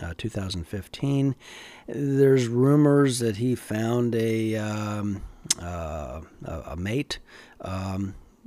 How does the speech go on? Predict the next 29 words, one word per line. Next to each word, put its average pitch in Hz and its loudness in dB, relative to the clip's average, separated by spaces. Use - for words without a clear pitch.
don't 123 0
know. 123 0
We 95 -4
may, 101 -4
um, 92 -8
we, 95 -6
we 101 -6
may 95 -6
see, 92 -6
you 82 -8
know, 76 -10
<laughs> - -10
we 101 0
may 113 2
see 113 -2
a 107 0
lot 104 -2
more 98 -6
black 92 -6
bears. 87 -6
Um, 87 -6
there's 110 2
been 104 -2
rumors 123 4
of 101 -6
a 95 -4
mountain 104 -4
lion 120 -2
for 98 -4